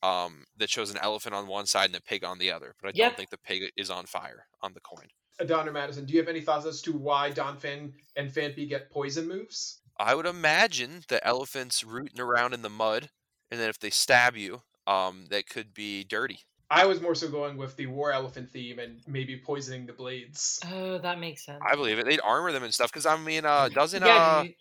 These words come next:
Speaker 2: they probably applied poison to the tusks.
Speaker 1: Do you, do you really need,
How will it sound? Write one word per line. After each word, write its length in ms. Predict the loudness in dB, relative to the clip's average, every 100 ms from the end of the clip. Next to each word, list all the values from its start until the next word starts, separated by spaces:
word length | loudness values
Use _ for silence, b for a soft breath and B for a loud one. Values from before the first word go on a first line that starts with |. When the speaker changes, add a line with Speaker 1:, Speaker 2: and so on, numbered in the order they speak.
| 0
Speaker 2:
they 160 | 0
probably 260 | 2 2 2
applied 360 | 0 -6 -10
poison 320 | -8 -10 -8 -10
to 60 |
the 100 | -12
tusks. 600 | -14 -16 -16 -18 -18 -20 _ _
Speaker 1:
Do 80 | -10
you, 140 | -8 -6
do 140 | -2
you 100 | 0
really 180 | 4 4
need, 300 | 4 2 0